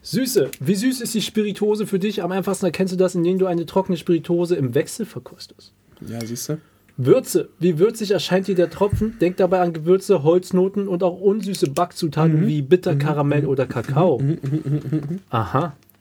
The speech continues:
Speaker 1: Also daran sollst du auch denken. Wenn's Holznoten hat, dann ist es, gehört es auch zum Gewürz.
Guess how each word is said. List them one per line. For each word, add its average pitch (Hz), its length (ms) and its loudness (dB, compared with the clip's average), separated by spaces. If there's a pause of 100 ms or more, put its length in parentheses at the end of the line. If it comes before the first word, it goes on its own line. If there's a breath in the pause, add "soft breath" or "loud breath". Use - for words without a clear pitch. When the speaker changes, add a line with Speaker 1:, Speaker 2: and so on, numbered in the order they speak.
Speaker 1:
Also 120 180 0
daran 139 360 2
sollst 139 160 -2
du 156 40 -2
auch 147 120 0
denken. 120 280 -2
Wenn's 107 200 -6
Holznoten 143 440 0
hat, 170 140 -6
dann 147 80 -6
ist 143 60 -6
es, 143 120 -12
gehört 143 260 -4
es 143 80 -10
auch 143 120 -2
zum 139 160 -6
Gewürz. 117 460 -10